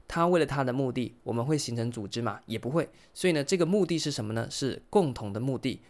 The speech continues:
到这边我们已经形塑了一群人为了共同目的干嘛呢？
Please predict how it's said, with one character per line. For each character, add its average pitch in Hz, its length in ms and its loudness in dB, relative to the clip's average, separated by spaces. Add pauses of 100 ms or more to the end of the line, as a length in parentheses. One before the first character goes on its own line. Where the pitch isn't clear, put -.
(100)
到 127 120 2
这 147 140 0
边 131 240 0
我 120 80 -4
们 110 220 -4
已 110 120 -8
经 147 300 -2 (220)
形 117 280 -4
塑 139 200 0
了 113 240 2
一 202 120 0
群 139 220 0
人 127 320 4
为 160 100 4
了 123 140 2
共 156 320 2
同 120 180 0
目 147 160 2
的 135 160 0
干 131 160 2
嘛 110 120 -2
呢？ 113 200 -2